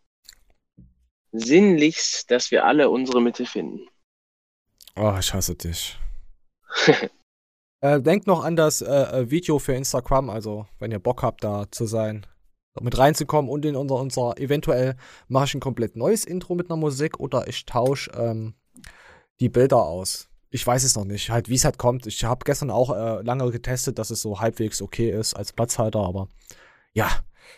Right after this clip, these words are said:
Speaker 2: schickt uns einfach Bilder zu oder kleine Videos, äh, mir auf, äh, Science-Trology. Also bitte nur, also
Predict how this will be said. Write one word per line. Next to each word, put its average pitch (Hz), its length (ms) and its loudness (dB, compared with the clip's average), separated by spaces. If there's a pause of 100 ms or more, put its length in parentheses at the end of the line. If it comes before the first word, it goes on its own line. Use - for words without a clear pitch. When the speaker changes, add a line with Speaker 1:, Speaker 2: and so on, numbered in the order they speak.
(140)
Speaker 2:
schickt 180 240 0
uns 160 100 4
einfach 131 220 4
Bilder 147 320 4
zu 127 340 -2
oder 104 400 -6
kleine 104 320 -4
Videos, 123 680 -2
äh, 101 240 -6
mir 131 280 2
auf, 110 340 -4
äh, 113 120 -6
Science-Trology. 127 800 -2 (260)
Also 123 200 0
bitte 156 360 2
nur, 165 440 4
also 139 320 0